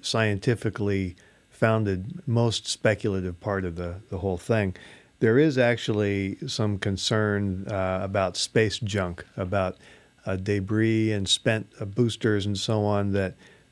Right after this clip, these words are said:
that human activity has left in orbit around the Earth, uh, that, uh, that could create a, a similar problem on a much, much smaller scale, uh, by, by slamming into each other in orbit and fragmenting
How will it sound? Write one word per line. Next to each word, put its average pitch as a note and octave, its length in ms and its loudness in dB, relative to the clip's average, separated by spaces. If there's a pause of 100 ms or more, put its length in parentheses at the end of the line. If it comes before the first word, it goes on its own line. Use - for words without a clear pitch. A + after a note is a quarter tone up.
that G#2 140 0
human A2+ 400 2
activity G#2 520 2
has F#2+ 200 -2
left G#2 360 0
in G2+ 200 -4
orbit G#2 320 0
around G2 260 0
the F#2+ 160 0
Earth, G2+ 380 0 (500)
uh, F#2+ 300 0
that, G#2 380 0 (420)
uh, F#2+ 180 0 (380)
that A#2 420 -2
could G#2 240 0
create A#2+ 480 2
a, G2 140 -2 (120)
a G2+ 120 -4
similar C3+ 480 2
problem A2 440 4
on G2+ 120 2
a F#2+ 60 0 (140)
much, G#2+ 160 -2
much G2 380 -4 (100)
smaller G2 520 -2
scale, G2+ 580 2 (500)
uh, F#2 200 -2
by, F#2 360 -2 (320)
by F#2 140 -4
slamming G2+ 460 0
into G2 260 0
each F#2+ 180 -4
other F#2+ 280 -2
in F#2 100 -4
orbit A2 540 4
and F#2 180 -4
fragmenting G2 720 0